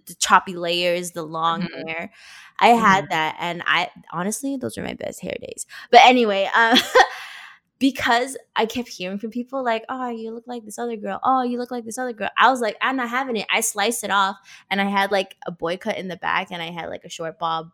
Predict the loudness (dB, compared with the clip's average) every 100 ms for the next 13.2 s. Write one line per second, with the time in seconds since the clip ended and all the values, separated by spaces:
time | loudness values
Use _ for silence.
0 | _ -10 -4 -4 -4 -8 _ _ _ 0
1 | 4 4 4 0 -2 -2 8 10 10 8
2 | 2 -8 _ -20 -20 -14 6 8 8 8
3 | 8 6 4 2 2 2 -2 -2 -4 2
4 | 2 4 0 2 0 0 0 -4 6 8
5 | 8 8 6 2 -4 -14 -20 -4 0 6
6 | 10 10 8 2 -2 0 0 -2 2 4
7 | 4 0 -2 -4 -4 -8 -6 -6 -6 -10
8 | -10 0 0 0 -8 -10 -10 -10 -12 -8
9 | -8 -8 -14 _ _ 4 6 4 2 2
10 | 2 2 -2 -2 -2 -4 -4 -2 -4 -6
11 | _ -8 -8 -6 -8 -8 -8 -8 -8 -14
12 | _ _ _ -10 -8 -6 -6 -6 -4 -6
13 | -6